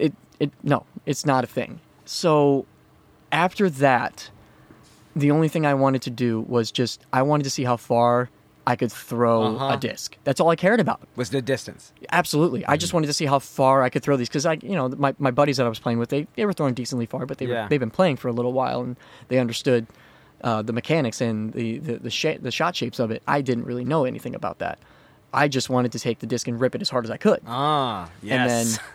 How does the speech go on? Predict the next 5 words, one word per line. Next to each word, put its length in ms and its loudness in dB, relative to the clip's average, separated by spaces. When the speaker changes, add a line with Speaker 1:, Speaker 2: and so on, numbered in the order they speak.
Speaker 1:
so 580 4
Speaker 2:
I 60 -10
feel 280 0
you. 340 -4
Speaker 1:
Yeah. 380 2